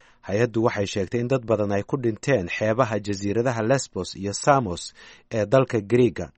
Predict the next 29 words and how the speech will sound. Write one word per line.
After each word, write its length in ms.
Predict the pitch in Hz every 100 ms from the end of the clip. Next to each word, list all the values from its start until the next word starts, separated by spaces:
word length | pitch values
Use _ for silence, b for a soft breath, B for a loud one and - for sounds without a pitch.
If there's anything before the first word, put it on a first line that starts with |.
| _ _ _ b b
Waxay 280 | 170 175 139
ku 140 | -
qiyaastay 540 | 151 117 104 98 - 113
in 80 | 120
afar 280 | 131 - 92
boqol 260 | 101 120 120
iyo 120 | 104
soddon 380 | - 131 113 107
iyo 100 | 101
shan 220 | 98 147
qof 180 | 110 90 -
oo 80 | 101
isugu 340 | 98 - 127
jira 220 | 123 110 104
rag, 220 | 120 131 110
dumar 280 | 104 131 113
iyo 140 | 120
carruur 400 | 147 202 90 90 - B B B
ay 160 | - 131
ku 140 | - 190
dhinteen 480 | 143 113 143 123 110
Mediterranean-ka, 960 | 110 107 - 139 127 110 120 127 - 82
gaar 240 | 98 104
ahaan 380 | 98 117 139 120
badda 300 | 131 135 120
u 60 | 135
dhaxaysa 440 | 123 - 104 107 101
Turkiga 360 | 151 - 113
iyo 120 | 110